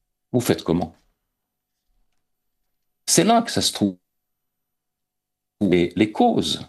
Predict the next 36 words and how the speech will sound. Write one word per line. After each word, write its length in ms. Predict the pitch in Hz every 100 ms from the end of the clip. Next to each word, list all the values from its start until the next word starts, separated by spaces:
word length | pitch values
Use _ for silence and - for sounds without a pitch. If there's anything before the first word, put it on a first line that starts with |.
| -
des 160 | 110 85
dérives 380 | 98 107 92
dans 140 | 67 -
lesquelles 340 | - - 73
nous, 240 | 67 67 -
nous 100 | -
sommes 220 | - 76 71
pris 160 | 90
aujourd'hui, 520 | 71 71 71 202 - -
elles, 180 | 78 -
elles 120 | 92
sont, 300 | - 104 82 -
elles 140 | 104
se 120 | - 98
trouvent 300 | - - -
très, 220 | - 185
très 280 | - 131 101
en 120 | 101
amont 440 | 101 107 104 82 - _ _ -
et 180 | 143 160
des 220 | 104 92
événements 680 | 92 80 76 87 147 285 131 - _ _ _ _ _ _ _ _
et 160 | 135 165
des 120 | 107
manifestations, 1080 | 92 90 82 85 - 85 - - 127 123 98 -
euh, 300 | 69 69 67 - -
euh, 420 | 69 69 60 -
des 100 | 101
phé-, 160 | - -
et, 200 | 90 95
et 40 |
des 100 | 101
phénomènes 520 | - 80 78 107 151 - _ _ _ _ _ _ _
que 100 | -
nous 180 | 127 101
sommes 260 | - 82